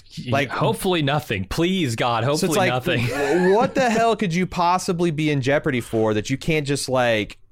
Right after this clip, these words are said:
Speaker 1: "I am being attacked by armed militia goons, and, like, I just, I just throw myself at the mercy of the, the, the police, the, the
Speaker 2: yeah,
Speaker 1: F B I."
Speaker 2: the jury, and the, the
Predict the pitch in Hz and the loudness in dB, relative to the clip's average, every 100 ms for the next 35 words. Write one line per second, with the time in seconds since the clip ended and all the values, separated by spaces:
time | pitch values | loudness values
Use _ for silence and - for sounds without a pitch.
0 | - - 165 208 233 220 190 175 185 175 | -20 -2 2 4 2 2 2 2 2 2
1 | 160 180 165 156 143 - 147 135 127 123 | 0 0 2 2 -2 -4 0 2 2 2
2 | 117 117 147 165 180 170 160 151 151 151 | 2 2 2 2 2 2 4 2 2 -2
3 | 120 117 113 113 113 113 113 117 123 120 | -2 0 0 0 0 -2 -4 -4 -4 -2
4 | 113 113 110 110 110 - 123 120 139 160 | 0 0 -2 -2 -2 0 -2 0 -2 0
5 | 170 - 143 175 160 - 170 165 165 151 | -2 -2 0 0 -2 -6 0 2 2 0
6 | 156 143 127 131 123 127 - 117 107 95 | 0 -2 0 0 0 0 -2 0 0 2
7 | 107 101 101 107 101 98 95 95 - 101 | 0 -2 -4 0 2 2 -2 -6 -2 0
8 | 95 92 90 - - - - _ _ 135 | 0 -2 -6 -12 -20 -20 -20 _ _ -4
9 | 160 139 127 90 - - - - - - | 0 2 2 0 -4 -4 -8 -14 -20 -20
10 | - - 107 110 101 113 151 - - 135 | -20 -6 -2 -2 -2 -2 0 0 0 2
11 | 120 107 82 120 123 123 120 123 117 117 | 2 2 0 0 0 0 0 0 0 0
12 | 101 95 95 90 87 92 92 | -2 -2 -2 -2 -4 -6 -8